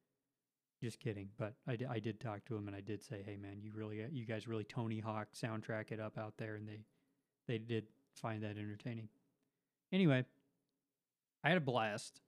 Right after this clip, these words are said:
They put on a great show. We, we had a lot of fun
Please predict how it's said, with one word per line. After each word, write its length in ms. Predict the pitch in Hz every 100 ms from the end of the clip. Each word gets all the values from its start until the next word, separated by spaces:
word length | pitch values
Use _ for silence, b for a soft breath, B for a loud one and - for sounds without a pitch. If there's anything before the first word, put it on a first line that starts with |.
| _ _ -
They 180 | 139
put 180 | 123 165
on 140 | 170 147
a 40 |
great 380 | 120 120 151 175
show. 440 | - 113 104 104 - _ _ _ _ _ _ _ _ _ _ _
We, 180 | 143 143 131
we 140 | 147
had 160 | 151 156
a 60 |
lot 180 | 151 151
of 80 | 147
fun 420 | 135 120 120 117